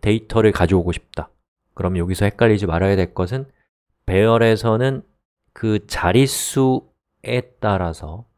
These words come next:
다시요, 영부터 자릿수가 카운팅 돼요.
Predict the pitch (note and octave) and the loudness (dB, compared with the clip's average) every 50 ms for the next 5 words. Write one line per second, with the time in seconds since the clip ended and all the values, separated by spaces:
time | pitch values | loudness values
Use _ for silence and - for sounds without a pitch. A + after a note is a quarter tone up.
0 | _ _ _ _ _ _ _ - - F2+ E2+ - F2 D2+ D2+ F#2+ C3 - _ _ | _ _ _ _ _ _ _ -10 -6 -6 -6 -4 -4 -6 -6 -6 -8 -12 _ _
1 | _ _ _ _ _ _ _ _ _ _ _ _ _ _ _ _ - G2 G2+ G2 | _ _ _ _ _ _ _ _ _ _ _ _ _ _ _ _ -6 -2 0 0
2 | A#2 C#3+ D3+ C#3 D#3 D3+ - - - - D3 C#3 - - G#2+ G2+ G2 A2+ G#2+ - | 0 0 0 0 -2 -2 -2 -4 -4 -2 -2 -2 -2 -2 -2 0 0 0 0 -2
3 | - - - G#2+ G#2 F#2 - G2+ G2 - - - - A#2 G#2+ - - G2+ F#2 E2+ | -6 -8 -4 -4 -2 0 0 0 0 -2 -2 -2 -2 -2 -2 -2 -4 -6 -8 -6
4 | - D#2 D2 C#2+ - | -6 -8 -10 -10 -14